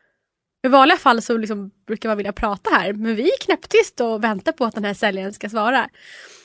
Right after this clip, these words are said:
Och han börjar skruva på sig och bara: "Eh, ja du, eh, det har inte jag någon koll på", säger säljaren.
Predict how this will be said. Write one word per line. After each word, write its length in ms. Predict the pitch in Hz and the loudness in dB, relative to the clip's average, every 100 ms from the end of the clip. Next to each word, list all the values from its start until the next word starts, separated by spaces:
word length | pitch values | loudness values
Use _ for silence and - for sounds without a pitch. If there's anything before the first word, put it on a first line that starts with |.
| _ _ | _ _
Och 80 | 262 | 2
han 100 | 294 | 6
börjar 120 | 339 | 6
skruva 320 | - 349 294 | 6 4 4
på 240 | 311 262 226 | 4 0 0
sig 320 | - 226 220 | -2 -2 0
och 60 | 214 | 2
bara: 260 | 208 196 - _ _ _ _ - - | 2 2 -2 _ _ _ _ -20 -16
"Eh, 380 | 202 - - - - _ _ | -14 -12 -10 -12 -16 _ _
ja 420 | 196 240 220 240 | 0 2 2 2
du, 220 | 208 208 | -2 -2
eh, 100 | 214 | -2
det 340 | 196 254 339 311 247 - | -2 0 0 -2 -8 -6
har 120 | 277 | -4
inte 180 | 214 202 | -4 -4
jag 360 | 190 311 370 | 2 2 2
någon 140 | 277 208 | -2 -6
koll 220 | - 180 | -8 -12
på", 260 | - - 202 | -10 -10 -8
säger 240 | - 180 | -8 -8
säljaren. 440 | - 175 156 - | -8 -10 -8 -12